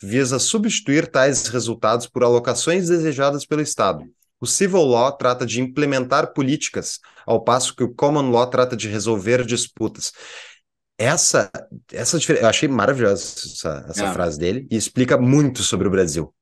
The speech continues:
Speaker 1: Muito.
Speaker 2: Exato.
Speaker 1: Porque é tudo codificado, o Estado vai fazer isso, a política pública, blá, blá, blá, é tudo escrito nos pormenores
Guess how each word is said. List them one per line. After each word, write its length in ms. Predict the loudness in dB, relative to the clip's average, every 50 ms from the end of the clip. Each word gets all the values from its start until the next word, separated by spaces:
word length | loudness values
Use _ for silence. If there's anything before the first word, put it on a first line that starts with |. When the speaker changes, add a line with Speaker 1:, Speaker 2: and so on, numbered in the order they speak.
| _ _ 0
Speaker 1:
Muito. 260 | 4 4 4 4 4 2
Speaker 2:
Exato. 400 | 0 -4 -4 -6 -6 -10 -14 -10 -6
Speaker 1:
Porque 300 | -4 -4 -4 0 2 4
é 220 | 4 4 4 2 -2 -2 2
tudo 320 | 4 6 6 6 4 2 2
codificado, 960 | 2 2 2 2 0 -2 -4 -6 -6 -2 0 0 0 0 -2 -4 -2 -2 0
o 20 |
Estado 520 | 0 -2 -4 -6 -4 -4 -2 -2 -2 -2 -4
vai 100 | -4 -4
fazer 240 | -4 -4 -2 0
isso, 340 | 0 2 2 2 0 0 -4
a 40 | -4
política 420 | -4 -4 -6 -6 -6 -4 -4 -4
pública, 500 | -4 -4 -4 -2 -2 0 0 -2 -4 -4
blá, 160 | -2 -2 -2 -2
blá, 80 | -2 -2
blá, 220 | -2 0 0 0
é 60 | -2
tudo 260 | -2 -2 -2 -2 -2
escrito 540 | -2 -4 -6 -6 _ 0 2 2 2 0 -6 -16 -16 -8 -2
nos 200 | -2 -2 -2 0
pormenores 920 | 2 4 4 4 4 2 2 4 6 6 6 6 4 0 -2 -4 -4 -4